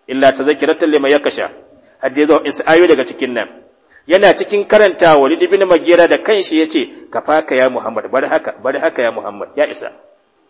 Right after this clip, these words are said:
Bai ƙara ce ya ƙala ba. Ya tashi ya koma Daru Nadawa, ya iske manyan Makka, su Abu Jahal ana can ana sauraron dawowar shi.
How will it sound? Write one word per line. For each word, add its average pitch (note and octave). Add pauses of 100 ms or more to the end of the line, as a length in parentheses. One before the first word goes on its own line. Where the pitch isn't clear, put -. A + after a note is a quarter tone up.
(480)
Bai E3
ƙara A#3+
ce -
ya D#3+
ƙala E3+
ba. - (680)
Ya E3+
tashi F#3+
ya E3
koma F3
Daru D#3
Nadawa, B2 (640)
ya - (100)
iske -
manyan F3+
Makka, F3
su -
Abu E3
Jahal D#3+
ana E3
can -
ana F#3+
sauraron C#3
dawowar C3
shi. -